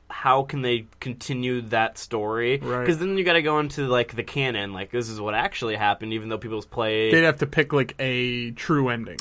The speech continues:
Speaker 1: Yes,
Speaker 2: Yeah.
Speaker 1: and I don't think
Speaker 2: Which would ta-, d-, kinda diminish everybody's playthrough.
Speaker 1: Exactly.
Speaker 2: Yeah.
Speaker 1: Uh, so I think they should do, like, a completely new area.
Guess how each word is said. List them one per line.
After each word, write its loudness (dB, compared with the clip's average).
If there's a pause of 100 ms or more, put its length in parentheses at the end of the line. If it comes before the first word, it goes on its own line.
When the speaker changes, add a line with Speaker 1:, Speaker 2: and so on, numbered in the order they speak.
Speaker 1:
Yes, -10
Speaker 2:
Yeah. -2
Speaker 1:
and -4 (120)
I 2
don't -2
think 0
Speaker 2:
Which 6
would 0
ta-, 0 (140)
d-, 2
kinda 2
diminish -2
everybody's -6
playthrough. -10 (100)
Speaker 1:
Exactly. -2 (140)
Speaker 2:
Yeah. -14 (360)
Speaker 1:
Uh, 0
so -4
I 2
think -4
they -2
should -6
do, 0
like, 2
a -16
completely -8
new -10
area. 0